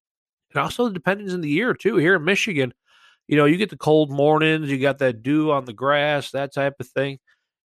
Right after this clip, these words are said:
You don't wanna be trucking around in damp socks from the night before back into the grass. You're asking for trouble.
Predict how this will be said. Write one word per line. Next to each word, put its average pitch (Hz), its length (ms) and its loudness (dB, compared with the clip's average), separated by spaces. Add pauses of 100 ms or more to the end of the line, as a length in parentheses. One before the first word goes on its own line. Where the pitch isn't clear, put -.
You 165 220 -4
don't 277 160 -2
wanna 247 160 0
be 226 140 0
trucking 190 380 -2
around 170 460 2
in 120 180 -6
damp 151 320 0
socks 170 420 0
from 120 180 -10
the 120 80 -10
night 127 300 -4
before 131 520 0
back 123 360 -2
into 113 140 -10
the 95 100 -16
grass. 139 500 0 (320)
You're 131 180 -2
asking 131 360 -2
for 95 160 -10
trouble. 87 440 -10